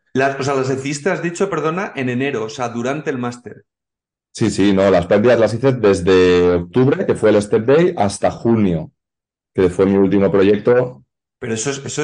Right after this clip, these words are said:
Speaker 1: eso es, eso es la leche, ¿no? En ese sentido, o sea, que, que hayas hecho las
Speaker 2: Espectacular.
Speaker 1: prácticas durante el máster, ¿no? Porque hay mucha gente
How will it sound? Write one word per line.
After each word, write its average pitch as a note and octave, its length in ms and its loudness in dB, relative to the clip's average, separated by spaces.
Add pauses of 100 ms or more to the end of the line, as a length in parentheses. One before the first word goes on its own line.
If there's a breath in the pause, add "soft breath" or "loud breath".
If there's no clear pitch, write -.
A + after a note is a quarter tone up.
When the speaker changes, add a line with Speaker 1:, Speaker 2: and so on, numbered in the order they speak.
(120)
Speaker 1:
eso B2 240 -10
es, - 260 -14
eso A#2+ 180 -14
es B2+ 80 -10
la C3+ 120 -4
leche, B2 340 -6
¿no? A#2+ 140 -8
En F#3 80 -8
ese B2+ 200 -10
sentido, B2 400 -4
o G#2+ 40 -4
sea, A2 280 -10
que, G#2+ 200 -16
que A2+ 120 -14
hayas B2 260 -8
hecho D3+ 140 -4
las C3+ 140 -4
Speaker 2:
Espectacular. - 0 -
Speaker 1:
prácticas D3+ 640 -8
durante B2 280 -8
el B2+ 60 -8
máster, C3+ 220 -10
¿no? D3 100 -10
Porque C3+ 220 -8
hay C3 40 -10
mucha D#3 300 -12
gente E3 420 -12